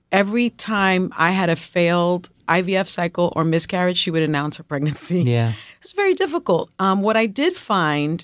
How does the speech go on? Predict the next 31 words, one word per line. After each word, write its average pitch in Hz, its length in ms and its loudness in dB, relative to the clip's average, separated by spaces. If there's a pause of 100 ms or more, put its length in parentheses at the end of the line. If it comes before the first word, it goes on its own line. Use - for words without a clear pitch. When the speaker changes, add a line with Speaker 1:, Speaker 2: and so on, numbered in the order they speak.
(160)
Speaker 1:
you 190 140 -2
know, 180 160 -2
at 175 140 -2
the 170 80 -4
time, 175 560 -2
uh, 151 420 0
were 165 360 0
sort 196 180 -2
of, 190 80 -4
like, 180 200 0
Reddit 147 580 -2
threads 254 420 -2
Speaker 2:
Mm-hmm. 117 280 2 (180)
Speaker 1:
for 196 140 -6
women 190 300 2
that 175 120 -2
were 170 80 -4 (120)
going 165 140 2
through 214 220 0
it. 175 100 0
And 165 140 2
they, 170 100 4 (280)
that 196 140 2
was 185 120 -2
my 160 140 0
lifeline 156 500 -2
because 165 400 2 (340)
I 165 140 -2
had 175 80 2
a - 20 2 (140)
very 170 240 0